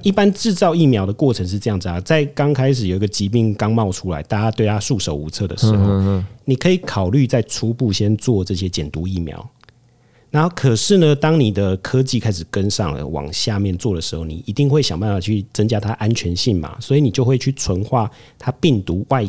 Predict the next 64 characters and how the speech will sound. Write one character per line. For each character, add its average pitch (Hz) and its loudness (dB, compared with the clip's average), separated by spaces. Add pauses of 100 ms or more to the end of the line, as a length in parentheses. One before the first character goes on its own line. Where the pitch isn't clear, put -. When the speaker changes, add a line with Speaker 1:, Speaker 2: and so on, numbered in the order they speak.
Speaker 1:
壳 78 -8
会 107 0
被 101 -2 (160)
抗 117 0
体 82 -8
辨 - 0
识 - -4
的 82 -4
部 - -4
分。 80 -10 (580)
Speaker 2:
OK。 90 -6 (240)
Speaker 1:
对， 82 -4 (100)
然 98 -2
后 131 2 (160)
纯 131 2
化 175 4
出 160 2
来 110 4
之 123 0
后， 127 2
所 143 0
以 147 2
打 - -2
进 131 0
你 107 0
体 - -8
内 104 0
的 101 0
东 98 -2
西 110 -4
绝 98 0
对 139 4
不 95 -4
会 110 0
是 107 -2
病 92 0
毒， 76 -8
而 95 0
是 135 0
病 120 0
毒 95 -2 (220)
外 135 2
壳 87 -6
会 104 0
被 123 0
辨 113 0
识 - -4
的 87 0
部 87 -6
分， 90 -6 (520)
然 123 0
后 170 4
所 156 0
以 147 0
诱 170 6
导 95 0
你 92 -2
身 127 0
体 90 -6
产 78 -8
生 110 -2
出 117 -4
抗 127 0
体。 - -12